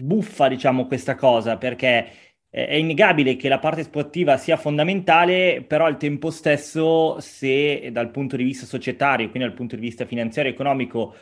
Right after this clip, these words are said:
la società non è in salute, è quasi impossibile ottenere i risultati sportivi. Insomma, si sono proprio intrecciate totalmente questi due aspetti.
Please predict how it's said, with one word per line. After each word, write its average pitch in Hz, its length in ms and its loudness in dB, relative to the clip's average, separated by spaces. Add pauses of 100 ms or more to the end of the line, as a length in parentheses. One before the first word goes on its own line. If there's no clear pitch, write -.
(120)
la 127 100 -2
società 135 320 0
non 139 140 -2
è 143 40 -2
in 147 120 -4
salute, 156 680 2
è 131 200 -6
quasi 139 240 4
impossibile 127 600 -4
ottenere 113 540 -4 (360)
i 127 100 -2
risultati 120 500 -2
sportivi. 131 420 -4
Insomma, 135 280 -4
si 139 120 -10
sono 185 200 -4
proprio 180 400 2
intrecciate 185 1300 -2 (160)
totalmente 151 720 -2
questi 113 200 -10
due 107 100 -6
aspetti. 95 540 -12